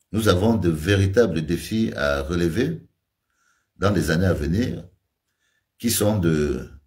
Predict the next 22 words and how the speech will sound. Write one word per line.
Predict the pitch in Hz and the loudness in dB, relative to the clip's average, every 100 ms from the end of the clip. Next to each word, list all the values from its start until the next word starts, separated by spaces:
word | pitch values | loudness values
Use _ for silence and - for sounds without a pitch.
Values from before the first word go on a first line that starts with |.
| _ _ _ _ | _ _ _ _
transformer | - 113 98 117 104 151 | 0 2 2 2 2 2
déjà | 117 92 113 | 0 0 0
cette | - 104 101 | 0 -4 -2
mentalité, | 95 90 92 87 87 - 113 120 120 - _ _ _ _ _ _ _ - | -2 0 0 -2 -2 -2 0 -2 -6 -20 _ _ _ _ _ _ _ -10
euh, | 69 73 71 69 69 69 64 64 60 50 - - - _ _ _ _ _ _ _ _ _ _ _ _ _ _ - | -4 -2 0 0 0 -2 -6 -6 -8 -10 -12 -16 -20 _ _ _ _ _ _ _ _ _ _ _ _ _ _ -10
euh, | 60 67 67 64 60 55 53 | -4 -2 -2 -2 -4 -6 -4
identitaire | 90 92 98 98 - 143 117 - - - _ _ _ _ _ _ _ | 0 2 2 0 0 2 4 2 -6 -20 _ _ _ _ _ _ _
qui, | - 113 120 123 - | -2 2 2 0 -4
euh, | 78 76 76 | -4 -2 0
nous | 107 98 | 0 2
a | 90 | 2
gagné, | 78 82 107 139 107 - | 2 0 0 -2 -8 -12
qui | - | -2
a | 95 | -2
gagné | 80 85 101 | 0 0 0
notre | 92 92 | 0 -2
jeunesse, | 71 71 82 - - - - _ _ _ _ _ _ _ - | -6 -4 -4 -4 -8 -16 -20 _ _ _ _ _ _ _ -2
pour | 120 135 85 | 0 0 0
en, | 82 | 0
en | 78 71 | 0 -2
faire, | 71 - 127 - - | 0 2 2 0 -4
euh, | 80 78 80 73 67 65 62 58 | -4 -2 -2 -2 -2 -4 -8 -10